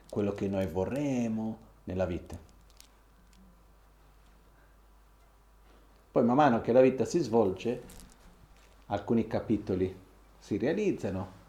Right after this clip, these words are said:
altri sono diversi di come che noi immaginiamo, però passiamo gran parte della nostra vita a vivere un film. Un film che non c'è mai stato e non ci sarà mai.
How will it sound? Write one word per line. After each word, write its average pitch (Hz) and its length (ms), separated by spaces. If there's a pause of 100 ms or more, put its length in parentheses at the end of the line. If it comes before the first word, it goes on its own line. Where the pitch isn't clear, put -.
(160)
altri 117 340
sono 107 280
diversi 110 580
di 95 120
come 101 320
che 101 140
noi 101 160
immaginiamo, 117 720 (760)
però 175 220
passiamo 151 440
gran 175 260
parte 113 320
della 123 160
nostra 127 320
vita 117 260
a 135 40
vivere 92 280
un 85 80
film. 80 260 (3250)
Un - 60
film 151 180
che - 100
non 107 120
c'è 107 160
mai 110 160
stato - 340
e 127 40
non 127 180
ci 120 80
sarà 120 260
mai. 120 260